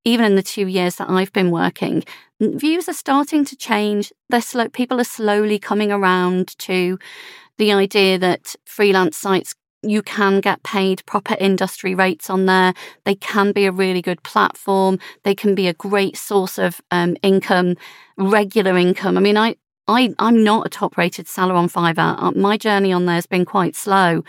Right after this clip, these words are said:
And I know other people that have come on after me, shot up the ranks and earned a fortune.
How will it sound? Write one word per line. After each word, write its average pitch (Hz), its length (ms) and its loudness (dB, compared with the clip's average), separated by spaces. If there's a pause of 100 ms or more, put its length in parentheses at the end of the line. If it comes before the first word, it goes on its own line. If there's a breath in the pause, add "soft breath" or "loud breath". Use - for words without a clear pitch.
(340 loud breath)
And 202 100 2
I 208 120 4
know 196 180 4
other 220 140 0
people 196 260 0
that 170 100 -2
have 170 140 -4
come 214 260 0
on 190 120 4
after 202 260 -2
me, 175 320 2 (220 loud breath)
shot - 440 -6
up 226 140 -2
the 185 140 -2
ranks 180 480 2
and 185 280 2 (280)
earned 196 240 2
a 185 60 -4
fortune. 175 640 0